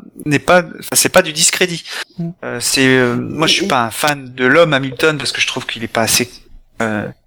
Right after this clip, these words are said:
Speaker 1: concentré sur la F un, euh, mais, euh, ça reste un immense champion, euh,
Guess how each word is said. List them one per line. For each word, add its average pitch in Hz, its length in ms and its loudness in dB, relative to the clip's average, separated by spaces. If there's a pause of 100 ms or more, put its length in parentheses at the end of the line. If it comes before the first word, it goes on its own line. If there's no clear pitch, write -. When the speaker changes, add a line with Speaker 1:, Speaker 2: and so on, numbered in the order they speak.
(240)
Speaker 1:
concentré 170 440 0
sur 127 220 0
la 123 140 0
F - 120 -6
un, 247 140 2 (380)
euh, 120 960 2 (240)
mais, 127 500 6
euh, 117 340 0
ça 127 200 4
reste 151 280 4
un 127 100 0
immense 175 260 -2
champion, 202 480 0 (380)
euh, 120 880 0